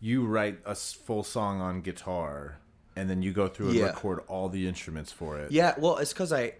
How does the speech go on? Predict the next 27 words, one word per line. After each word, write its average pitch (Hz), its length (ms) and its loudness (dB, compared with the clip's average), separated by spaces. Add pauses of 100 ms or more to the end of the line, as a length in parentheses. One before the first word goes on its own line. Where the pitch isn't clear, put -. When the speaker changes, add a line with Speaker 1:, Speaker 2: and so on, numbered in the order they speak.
Speaker 2:
I 127 100 -2
kind 156 260 0
of, 104 120 -2
like, 101 340 -4
have - 440 0
to 92 260 -4
in 87 80 -2
a 87 60 -2
way, 104 640 0
you 160 120 2
know 175 60 6
what 185 120 8
I - 20 6
Speaker 1:
Mm-hmm. 185 80 6
Speaker 2:
mean? 190 280 4
Like, 113 300 0 (500)
'cause 123 120 -2
I'm 117 100 2
doing 127 300 4
drums 120 400 2
and 107 100 -2
bass 110 220 0
and 104 80 0
guitar 127 320 2
on 101 160 4
it, 98 160 0
and, 101 160 -2